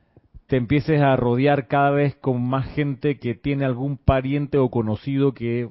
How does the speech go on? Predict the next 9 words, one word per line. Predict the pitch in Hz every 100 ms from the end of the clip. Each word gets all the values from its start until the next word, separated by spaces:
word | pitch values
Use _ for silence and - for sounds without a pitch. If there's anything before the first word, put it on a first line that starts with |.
| _ -
desencarnó | 123 110 123 104 113 113 135
producto | 117 120 123 117 131 120 - _ _ -
de | 110 117
la | 113 110
enfermedad. | - 113 107 107 113 98 92 - _ _
A | 110 131
ese | 156 165
escenario | 147 131 135 147 143
psicológico | - 180 156 156 165 160 139 143 143